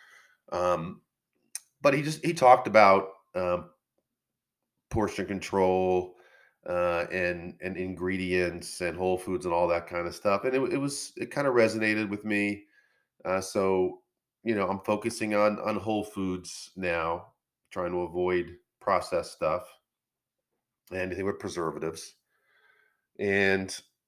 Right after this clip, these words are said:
but one of the podcasts that I listened to, or it was a YouTube video, was Joe Rogan. And Joe Rogan spoke about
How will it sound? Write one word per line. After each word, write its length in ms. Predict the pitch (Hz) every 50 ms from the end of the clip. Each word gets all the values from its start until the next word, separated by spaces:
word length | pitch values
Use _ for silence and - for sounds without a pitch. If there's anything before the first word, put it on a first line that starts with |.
| _ _ _ _ - -
but 300 | 147 160 160 160 - _ _ _ _ _ _ _ _ _ _ _ _ _ _ - - - - - - - _ _ _ _ _ _ _ _ _ _ _ _ _ _ _ _ _ _ _ _ _ _ _ _ _
one 360 | - - 123 127 139 165 175 180
of 140 | 180 160
the 480 | 156 151 143 135 131 123 120 120 - - _ _ _ _
podcasts 540 | - - 131 131 135 131 - 120 113 104 -
that 100 | - 107
I 40 | 104
listened 340 | 101 110 113 - - 101 -
to, 440 | - 95 92 92 90 87 87 - - _ _ _ _ _ _ _ _ _ _ _ _ _ _ _ -
or 140 | - 92 90
it 40 | 90
was 100 | 92 92
a 40 | 90
YouTube 580 | 92 92 104 123 135 127 - - 101 85 78
video, 440 | 82 87 80 85 82 80 80 78 78
was 460 | 78 78 78 80 82 82 82 80 -
Joe 240 | - - 104 98 95
Rogan. 520 | 90 90 90 87 82 80 80 73 67 - - _ _ _ _ _ _ _ - _ _ _ -
And 140 | 92 95 92
Joe 200 | - 135 160 185
Rogan 500 | 170 139 127 127 120 107 107 101 98 -
spoke 760 | - - - - - - - _ - 107 104 101 98 - -
about 600 | - - - 90 87 85 85 82 82 82 -